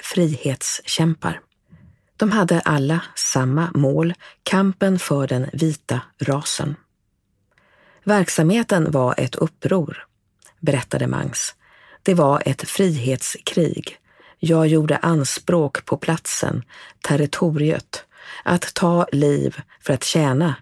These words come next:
ett högre syfte. Mangs hoppades att han, liksom de vita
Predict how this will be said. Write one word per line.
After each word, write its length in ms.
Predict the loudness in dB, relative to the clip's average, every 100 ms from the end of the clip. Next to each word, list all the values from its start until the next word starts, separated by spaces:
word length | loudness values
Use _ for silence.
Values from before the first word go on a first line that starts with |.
| -6
ett 180 | -6 0
högre 380 | 2 2 0
syfte. 480 | -2 -4 -4 -6 -8 -10 _ _ _ _ _ _ _ _ _ _ _ _ _ _ -20 -20 -8
Mangs 400 | 0 2 2 0
hoppades 600 | -2 -4 -2 -4 -4 -6 -4
att 140 | -4
han, 380 | 0 -2 -2 -4 -8 _
liksom 360 | -6 -4 0 0
de 120 | 0
vita 420 | 0 -2 -2 -4